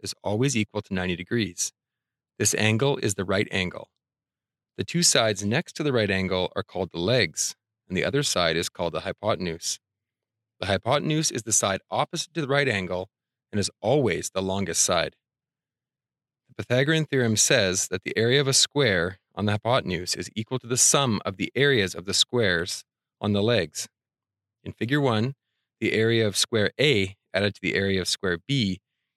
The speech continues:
equals the area of square C. If the length of the legs are A and B, and the length of the hypotenuse is C, then A squared plus B squared equals C squared.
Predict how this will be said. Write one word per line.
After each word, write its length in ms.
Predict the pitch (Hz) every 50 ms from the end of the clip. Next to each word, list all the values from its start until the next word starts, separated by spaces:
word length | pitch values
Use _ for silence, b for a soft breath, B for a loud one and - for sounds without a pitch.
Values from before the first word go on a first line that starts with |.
| _ -
equals 300 | 131 139 - 147 139 110
the 160 | 131 120 -
area 280 | 101 95 92 92 92 92
of 80 | 92
square 300 | - - - 92 87 87
C. 400 | - - - - 139 113 95 92 _ _ _ _ _ _ _ _ _ _ _ _ _ _ _ _ _ _ _ _ _ _ _ _ _ _ _ _ _ _ _ _ _ _ _ _ _ _ _ _ _ _ _ _
If 60 | -
the 120 | 117 107
length 300 | 101 107 113 143 165 -
of 60 | 165
the 100 | 147 165
legs 460 | 147 135 117 110 107 107 - - - - _ _ _ _ _ -
are 180 | 92 92 90 - -
A 280 | 120 120 113 113 123 -
and 220 | - 101 98 95
B, 420 | 90 120 117 104 90 82 78 104 - _ -
and 100 | 101 95
the 60 | 90
length 260 | 95 101 113 123 -
of 80 | 113 104
the 80 | 104
hypotenuse 560 | 98 95 - - 131 139 - - 95 95 -
is 140 | - 87 -
C, 460 | - - - 196 165 113 85 90 - _ _ _
then 440 | - 123 151 131 87 82 95 107 123 _ _ _ _ _ _ _ _ _ _ -
A 120 | 104 98
squared 360 | - - - 98 95 101 113 -
plus 160 | - 156 143
B 160 | - - - 87
squared 360 | - - - 92 98 104 - -
equals 280 | 92 - - 123 117
C 160 | - - 80
squared. 360 | 85 - - - - 76 -